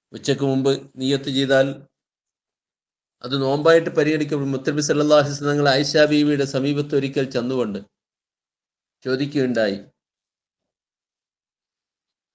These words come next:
"ഇവിടെ ഭക്ഷണങ്ങൾ എന്തെങ്കിലും ഉണ്ടോ?" എന്ന്. "ഇല്ലെന്ന്" മറുപടി പറഞ്ഞപ്പോൾ, "ഇന്നി സായിമുൻ", എന്നാൽ ഞാൻ നോമ്പുകാരനാണെന്ന് നബി സല്ലല്ലാഹു അലൈഹി വസല്ലം തങ്ങൾ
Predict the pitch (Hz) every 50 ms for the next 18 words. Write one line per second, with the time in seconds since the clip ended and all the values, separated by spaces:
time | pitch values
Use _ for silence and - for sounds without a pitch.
0 | _ _ _ _ _ _ _ _ - - 127 123 127 127 139 135 120 110 - -
1 | - _ _ _ - 139 135 139 - - 190 175 180 175 170 165 151 139 127 -
2 | - 123 123 120 123 117 120 120 113 110 107 104 98 101 95 92 87 87 87 -
3 | - _ _ _ _ _ _ _ _ - - 117 113 120 127 135 135 127 123 123
4 | 120 123 131 131 131 127 123 117 120 117 104 104 117 113 104 101 101 101 - _
5 | _ _ _ _ - 113 110 113 110 110 - 110 110 92 98 110 107 101 101 101
6 | 104 104 104 104 104 101 101 101 101 104 113 123 131 143 151 147 151 151 147 143
7 | 135 123 113 101 95 95 87 - - 98 98 - - 104 101 98 98 92 90 90
8 | 92 95 95 90 92 90